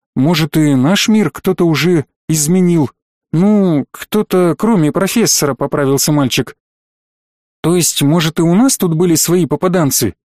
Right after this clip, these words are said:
Скажем, помогли японцам победить при Цусиме?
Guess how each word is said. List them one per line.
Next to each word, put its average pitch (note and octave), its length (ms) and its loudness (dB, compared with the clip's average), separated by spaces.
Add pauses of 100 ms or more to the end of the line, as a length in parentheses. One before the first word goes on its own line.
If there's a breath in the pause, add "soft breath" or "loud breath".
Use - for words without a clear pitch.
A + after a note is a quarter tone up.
(120)
Скажем, E3+ 540 0
помогли G3 480 0
японцам F#3+ 520 0
победить F3 420 0
при E3 120 0
Цусиме? F3 640 0